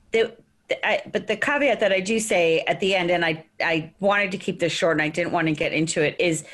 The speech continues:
the grid. I mean, the electric grid does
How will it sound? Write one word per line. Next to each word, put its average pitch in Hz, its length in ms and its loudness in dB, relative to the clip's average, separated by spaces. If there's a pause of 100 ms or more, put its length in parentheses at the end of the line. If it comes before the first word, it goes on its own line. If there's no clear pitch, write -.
(360)
the 220 80 2
grid. 190 640 0 (100)
I - 40 -4
mean, 190 160 2
the 190 80 2
electric 202 680 0
grid 151 480 2 (380)
does 185 500 2